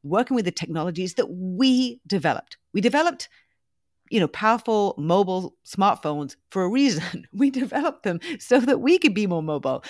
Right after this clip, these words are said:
so that we could, we can do all these things on the fly when we wanted to, have the autonomy, which was going to help us work better and wo-, work more effectively. So now we need to lean into it. Now, we're o-, obviously,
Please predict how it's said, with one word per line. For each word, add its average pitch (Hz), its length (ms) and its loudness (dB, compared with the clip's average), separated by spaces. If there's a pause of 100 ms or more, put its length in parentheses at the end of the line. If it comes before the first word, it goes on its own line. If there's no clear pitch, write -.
(100)
so 254 180 10
that 247 120 2
we 240 120 2
could, 247 220 2 (260)
we 233 60 -2
can 233 160 2
do 226 120 2
all 311 140 4
these 220 240 0
things 190 300 -4
on 196 200 -4
the 226 80 0
fly 180 460 2 (180)
when 185 160 4
we 214 100 4
wanted 170 380 -4
to, 160 300 -6 (180)
have 202 260 4
the 185 100 4
autonomy, 151 640 0
which - 200 -8
was 160 120 -6
going 147 220 -4
to 143 80 -8
help 139 260 -8
us 131 160 -8
work 131 240 -6
better 131 340 -6
and 127 160 -6
wo-, - 100 -8
work - 220 -10
more 135 140 -6
effectively. 147 600 -6 (220)
So 160 520 -2 (180)
now 151 260 0
we 147 80 0
need 139 140 -2
to 131 100 -14
lean 131 160 -8
into 135 280 -8
it. - 200 -20
Now, 156 120 -6 (120)
we're 147 220 -6 (160)
o-, 160 260 -2
obviously, 160 640 -4